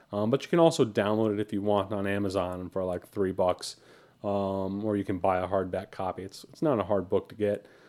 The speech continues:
Um, and it's a very short book. You could probably read it in about four or five hours if you, you know, wanna just plow through it. Um, it's not very long at all.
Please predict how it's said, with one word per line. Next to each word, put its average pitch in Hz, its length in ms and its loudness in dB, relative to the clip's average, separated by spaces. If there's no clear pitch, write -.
Um, 113 640 2
and 131 200 6
it's 143 120 2
a 156 40 -2
very 196 200 8
short 127 340 6
book. 151 260 8
You 160 60 -2
could - 140 -10
probably 127 260 6
read 107 220 4
it 113 60 2
in 110 140 2
about 107 420 2
four 110 180 2
or 101 60 4
five 104 260 0
hours 101 440 0
if - 180 -14
you, 92 140 -8
you 107 120 -4
know, 95 160 -4
wanna 98 300 -4
just 92 220 -8
plow 101 200 2
through 104 320 0
it. 117 160 -2
Um, 98 680 -4
it's - 180 -8
not 117 200 4
very 110 300 6
long 98 420 0
at 101 140 -12
all. 92 300 -8